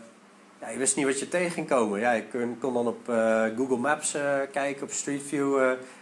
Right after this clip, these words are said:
dan kon je al een beetje beeld krijgen. En dan, eh, soms moesten we naar Groningen, soms naar Haarlem, soms naar Arnhem. En dan gingen we een bouwproject starten. En ik was de eerste die dan moest gaan kijken en daar, eh, inventariseren van, eh, hoe ziet het terrein eruit.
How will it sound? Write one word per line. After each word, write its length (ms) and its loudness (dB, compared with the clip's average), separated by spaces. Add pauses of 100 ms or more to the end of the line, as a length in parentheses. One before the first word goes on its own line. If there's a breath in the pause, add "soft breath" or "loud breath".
(140)
dan 100 -14
kon 100 0
je 60 6
al 60 6
een 60 0
beetje 240 -2
beeld 300 2
krijgen. 340 0
En 60 0
dan, 240 0
eh, 120 0
soms 260 -2
moesten 280 -4
we 60 -2
naar 100 -8
Groningen, 460 2
soms 260 -4
naar 100 0
Haarlem, 440 2 (280 loud breath)
soms 260 -6
naar 100 -2
Arnhem. 360 2
En 380 -14
dan 80 -4
gingen 160 2
we 40 6
een 60 0
bouwproject 480 2
starten. 360 0 (720 loud breath)
En 120 -2
ik 80 0
was 160 2
de 80 -4
eerste 320 2
die 120 -4
dan 140 2
moest 180 0
gaan 160 -4
kijken 360 -2
en 100 -4
daar, 220 2
eh, 220 0
inventariseren 800 0
van, 240 -4
eh, 140 -4
hoe 160 -2
ziet 260 -4
het 240 0
terrein 460 2
eruit. 340 0